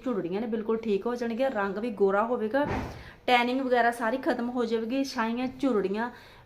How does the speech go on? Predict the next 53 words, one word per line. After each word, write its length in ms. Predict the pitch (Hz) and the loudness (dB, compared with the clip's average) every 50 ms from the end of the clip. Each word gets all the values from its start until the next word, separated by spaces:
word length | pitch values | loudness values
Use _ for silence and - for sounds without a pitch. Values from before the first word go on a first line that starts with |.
| - - | -6 2
ਬਿਲਕੁਲ 500 | 214 233 262 277 302 - - 277 277 262 | 4 4 4 4 2 2 2 2 2 4
ਜੜ 200 | 220 254 240 240 | 6 6 6 6
ਤੋਂ 220 | 240 - 269 277 254 | 4 2 -4 -2 -2
ਹੀ 120 | 254 262 | -2 -2
ਖਤਮ 340 | 262 269 226 - 208 214 226 | -2 -2 -2 -2 -2 -4 -4
ਹੋ 220 | 233 254 240 226 | -4 -4 -2 0
ਜਾਣਗੀਆਂ, 380 | 202 196 190 208 214 226 240 262 | 0 0 0 -2 -2 -2 -2 -4
ਸ਼ੀਸ਼ੇ 360 | 262 - 233 220 - - 277 | -2 -2 -6 -4 -2 0 0
ਵਾਂਗੂ 220 | 277 254 220 220 | 0 0 -2 -4
ਤੁਹਾਡਾ 200 | 214 247 226 208 | -2 -2 0 0
ਚਿਹਰਾ 280 | 196 196 202 196 202 226 | 0 -2 -2 -2 -2 -2
ਚਮਕਣ 380 | 226 - 220 196 175 - 185 190 | -2 -4 -4 -4 -4 -4 -4 -4
ਲੱਗ 120 | 185 175 | -4 -4
ਜਾਏਗਾ। 300 | 180 175 208 220 240 269 | -4 -4 -4 -4 -2 -4
ਸਾਰੇ 300 | 269 269 240 220 226 262 | -4 -2 -2 0 0 0
ਹੀ 100 | 277 285 | 0 -2
ਪੁੱਛਣਗੇ 420 | 262 233 233 - 233 226 220 233 | -2 -4 -8 -6 -6 -4 -4 -4
ਤੁਹਾਨੂੰ 440 | 226 247 240 226 214 247 302 392 - - - - - - - - - _ | -4 -4 -4 -4 -2 -2 -2 -4 -6 -8 -18 -20 -20 -20 -20 -20 -14 _
ਕਿ 100 | - 285 | 0 0
ਤੁਸੀਂ 260 | 277 285 269 262 269 262 | 2 2 0 -2 -2 -2
ਚਿਹਰੇ 260 | 262 254 247 247 247 | 0 2 2 2 2
'ਤੇ 100 | 247 262 | 0 -2
ਕੀ 260 | 262 - 208 196 196 | -6 -4 0 0 0
ਲਗਾਉਂਦੇ 360 | 196 196 220 208 202 190 214 | 2 2 0 -2 -2 -2 -2
ਹੋ, 60 | 226 | -4
ਕਿ 60 | 226 254 | -2 -2
ਤੁਹਾਡਾ 200 | 277 247 202 202 | -2 -2 -2 -2
ਚਿਹਰਾ 300 | 202 208 208 233 240 - - - | -2 -2 -2 -2 -4 -6 -8 -14
ਦਿਨ 160 | - - 214 226 | -6 -4 -4 -2
ਬ 120 | 233 214 | -2 -2
ਦਿਨ 200 | 190 226 226 247 | -2 -2 -2 -2
ਨਿਖਰੀ 340 | 247 233 233 - 240 247 254 | -2 -4 -4 -6 -4 -4 -2
ਜਾਂਦਾ 340 | 233 220 170 160 160 170 165 | -2 -2 -4 -4 -6 -6 -4
ਹੈ। 160 | 175 180 180 - - - - - | -4 -4 -6 -8 -18 -20 -12 -6
ਜਦੋਂ 220 | 214 240 220 262 | -4 -2 0 2
ਕੋਈ 160 | 269 285 269 269 | 2 4 4 4
ਆਪਾਂ 220 | 269 269 - 262 | 4 4 2 -2
ਨੂੰ 100 | 262 262 | -2 -2
ਪੁੱਛਦਾ 400 | - 226 220 - 247 226 262 254 | -4 -6 -6 -4 -2 -2 -2 -2
ਹੈ 80 | 240 226 | -2 -2
ਨਾ 100 | 247 294 | -4 -4
ਕਿ 120 | - 339 | -6 -6
ਤੁਸੀਂ 200 | - - - 240 | -10 -10 -10 -4
ਚਿਹਰੇ 180 | - 254 247 247 | -4 -2 -2 -2
'ਤੇ 100 | - 269 | -6 -6
ਕੀ 240 | - 226 214 196 | -6 -2 0 2
ਲਗਾਉਂਦੇ 360 | 190 190 190 196 185 180 180 196 | 2 2 0 -2 -4 -2 -2 -2
ਹੋ, 60 | 196 | -2
ਚਿਹਰਾ 240 | 196 214 208 214 208 | -2 -2 -2 -2 -2
ਬਹੁਤ 400 | 208 - 175 170 - - 190 196 | -2 -4 -4 -4 -4 -4 -4 -4
ਵਧੀਆ 280 | 202 190 196 196 202 | -4 -2 0 0 2
ਹੈ, 180 | 196 185 180 - - - - - - - - - - - - - - - - | 2 0 -2 -4 -12 -20 -20 -20 -20 -20 -20 -20 -20 -20 -20 -20 -14 -4 0
ਤੇ 220 | 214 196 190 190 | 2 4 4 4